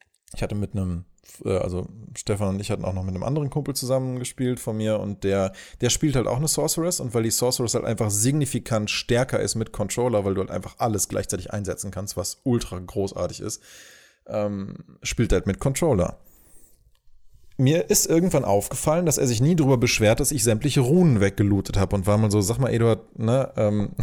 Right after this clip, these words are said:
<laughs> was ist da eigentlich los?" Und er war so, "Hä, wie?" Und ich meinte so, "Ja, ich hab das und das gelootet. Siehst du das nicht?" Und er meinte auch so, "Doch, das merk ich schon die ganze Zeit. Ich, ich, ich seh den Kram einfach nicht. Hä? Warum? Das lag da gar nicht. Nur kurz aufgeblitzt. Wie schnell lootet ihr eigentlich?" Ja. Dann haben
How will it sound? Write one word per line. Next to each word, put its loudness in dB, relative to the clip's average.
<laughs> 0
was 0
ist 2
da 6
eigentlich 4
los?" 2
Und 4
er 6
war 6
so, 4
"Hä, 6
wie?" 6
Und 2
ich -2
meinte 2
so, 2
"Ja, 4
ich 0
hab 0
das 2
und 0
das 0
gelootet. 0
Siehst 0
du 0
das 0
nicht?" -6
Und -4
er -2
meinte 2
auch 2
so, 0
"Doch, 2
das -8
merk 0
ich -4
schon 2
die 0
ganze -2
Zeit. 0
Ich, -6
ich, -12
ich -2
seh 4
den 2
Kram 2
einfach 0
nicht. -4
Hä? 2
Warum? 2
Das 0
lag 2
da 2
gar 2
nicht. -2
Nur 2
kurz 0
aufgeblitzt. -2
Wie 0
schnell 0
lootet -2
ihr 0
eigentlich?" -2
Ja. 0
Dann -
haben -10